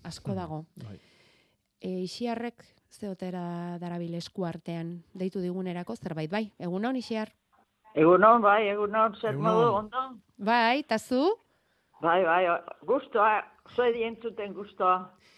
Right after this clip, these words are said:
Speaker 1: Ta gu pozik zuk deitu duzulako.
Speaker 3: Bale, ba, beno, galdera daket, daket aguakate bat, nehonek, eh, a-, nehonek, eh,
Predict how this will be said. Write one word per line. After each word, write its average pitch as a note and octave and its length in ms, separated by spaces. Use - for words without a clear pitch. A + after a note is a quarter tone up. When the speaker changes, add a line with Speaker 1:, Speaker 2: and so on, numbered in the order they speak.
Speaker 1:
Ta G#3 120
gu B3+ 160
pozik C#4+ 340
zuk B3+ 160
deitu B3 300
duzulako. G3 640
Speaker 3:
Bale, E3+ 320
ba, D#3 300
beno, F#3 400
galdera B3 480
daket, B3+ 460
daket G#3 480
aguakate B3+ 680
bat, A3+ 260
nehonek, A#3+ 520
eh, G3 380
a-, D#3 220
nehonek, A#3+ 400
eh, F#3+ 480